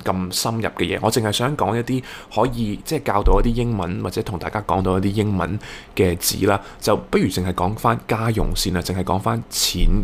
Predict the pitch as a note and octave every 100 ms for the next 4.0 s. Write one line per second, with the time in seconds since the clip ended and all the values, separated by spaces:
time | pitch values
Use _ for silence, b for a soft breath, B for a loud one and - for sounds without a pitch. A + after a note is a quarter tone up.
0 | - E2 E2 - F2+ - - - E2 D#2
1 | - - b b b b b b - C#3+
2 | D#3+ F#3 C3+ B2+ A#2 A2+ - F#2+ F#2 -
3 | E2 E2 - - F2 E2 - - G2+